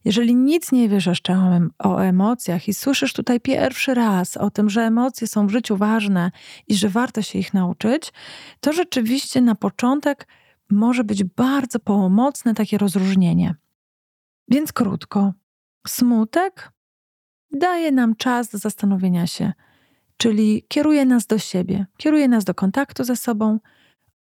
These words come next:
trochę nas oddziela od innych ludzi po to, żebyśmy mogli zająć się sobą i może nam dać właśnie taki czas na przeżycie jakiejś żałoby, straty, żalu, bólu. Strach bardzo krótko dba o nasze bezpieczeństwo.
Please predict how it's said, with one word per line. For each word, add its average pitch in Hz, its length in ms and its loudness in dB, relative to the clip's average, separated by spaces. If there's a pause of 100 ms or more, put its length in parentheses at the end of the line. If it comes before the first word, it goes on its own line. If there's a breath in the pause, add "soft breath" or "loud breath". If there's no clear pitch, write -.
(160)
trochę 277 280 0
nas 269 260 2
oddziela 269 540 0
od 226 140 -2
innych 214 340 2
ludzi 247 260 0
po 269 140 -6
to, 262 100 -2
żebyśmy 220 320 0
mogli 196 260 2
zająć 190 380 2
się 190 100 -2
sobą 240 300 -2 (880 loud breath)
i 349 160 0
może 320 400 2
nam 233 380 2 (160)
dać 220 400 0
właśnie 202 280 0
taki 190 240 -2
czas 214 320 -2
na 180 120 -2
przeżycie 226 1000 -2 (280)
jakiejś 254 320 0
żałoby, 190 600 0
straty, 185 580 -4
żalu, 175 520 -2 (140)
bólu. 170 480 0 (540)
Strach 294 680 -2
bardzo 262 400 -2
krótko 240 600 -2
dba 226 340 -2
o 233 100 0
nasze 202 300 -2
bezpieczeństwo. 180 840 -4